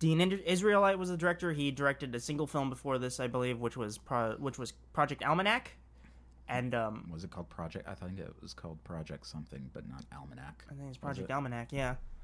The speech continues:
Speaker 2: What was it
Speaker 1: Um,
Speaker 2: about?
Speaker 1: it was a time travel film.
Speaker 2: Uh, okay.
Speaker 1: Um, but, uh, that was a movie that had some ideas in it,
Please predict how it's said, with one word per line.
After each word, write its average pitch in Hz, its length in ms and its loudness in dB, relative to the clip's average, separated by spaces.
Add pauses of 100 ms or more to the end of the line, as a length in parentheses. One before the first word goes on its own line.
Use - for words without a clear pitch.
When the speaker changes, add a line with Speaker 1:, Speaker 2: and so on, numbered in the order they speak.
(160)
Speaker 2:
What - 100 -2
was 139 80 6
it 135 60 6
Speaker 1:
Um, 127 80 2
Speaker 2:
about? 90 380 -2
Speaker 1:
it 151 120 0
was 151 160 2
a 139 40 0
time 147 300 2
travel 120 380 -2
film. 113 360 -6 (240)
Speaker 2:
Uh, 90 60 -14 (840)
okay. - 240 -14
Speaker 1:
Um, 117 440 0 (220)
but, 131 200 4
uh, 113 360 2 (200)
that 139 540 4 (100)
was 127 640 0
a 127 100 -4
movie 123 580 -2 (100)
that 120 220 -2
had 120 360 0 (140)
some 135 320 -2
ideas 175 520 0
in 135 140 -2
it, 180 140 -2